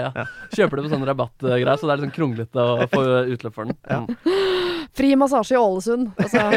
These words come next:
Speaker 1: ja,
Speaker 3: sånne
Speaker 1: ja.
Speaker 3: gavekort. Det er
Speaker 1: Eller gi
Speaker 3: fint.
Speaker 1: barna sine massasje. <laughs> Altså, litt spennende. Oljemassasje i en halvtime.
Speaker 2: Uff.
Speaker 3: Jeg har vært på sjokolademassasje med sønnen min, ja, da han var åtte.
Speaker 2: Oi.
Speaker 1: Hva vil det si?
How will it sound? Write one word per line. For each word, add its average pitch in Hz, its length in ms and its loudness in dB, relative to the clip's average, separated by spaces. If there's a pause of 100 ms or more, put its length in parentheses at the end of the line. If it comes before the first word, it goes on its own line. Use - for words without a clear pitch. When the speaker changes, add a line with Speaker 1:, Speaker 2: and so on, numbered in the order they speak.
Speaker 1:
ja, 233 120 2
Speaker 3:
sånne 185 260 2
Speaker 1:
ja. - 60 4 (100)
Speaker 3:
gavekort. 233 240 -4
Det 220 80 -4
er 214 140 -2
Speaker 1:
Eller 190 100 2
gi 202 80 2
Speaker 3:
fint. 180 60 -2
Speaker 1:
barna 139 220 2
sine 160 200 -4
massasje. - 600 -4
<laughs> - 40 -2
Altså, 214 420 -2
litt - 220 -6
spennende. 156 560 -12 (580)
Oljemassasje 135 600 -2
i - 20 -4
en 147 100 -2
halvtime. 127 360 -4
Speaker 2:
Uff. 170 180 -2 (840)
Speaker 3:
Jeg 226 100 4
har 269 160 0 (180)
vært - 120 -6
på 240 80 -6
sjokolademassasje 196 680 0
med 208 100 -6
sønnen 196 200 -4
min, 254 120 -6
ja, 294 80 -6
da 311 120 0
han 240 120 -2
var 220 160 2
åtte. 185 120 0
Speaker 2:
Oi. 320 120 0 (180)
Speaker 1:
Hva 202 120 6
vil 208 140 -4
det 202 80 -4
si? 370 140 -10